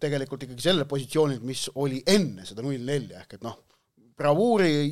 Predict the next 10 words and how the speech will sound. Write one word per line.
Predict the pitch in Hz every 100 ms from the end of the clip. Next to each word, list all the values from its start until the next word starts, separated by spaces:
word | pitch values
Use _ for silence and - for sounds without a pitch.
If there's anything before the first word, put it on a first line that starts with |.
| 156
julguse, | 214 208 147 139 143
enesekindlusega, | 214 185 147 156 151 135 131 120
tõsi, | 156 127
see | 139
järgmine | 147 139
valiksarja | 143 135 120 123
ebaõnnestus, | 202 135 120 - - - - - - - -
aga, | 135 131 135 -
aga | 135
noh, | 143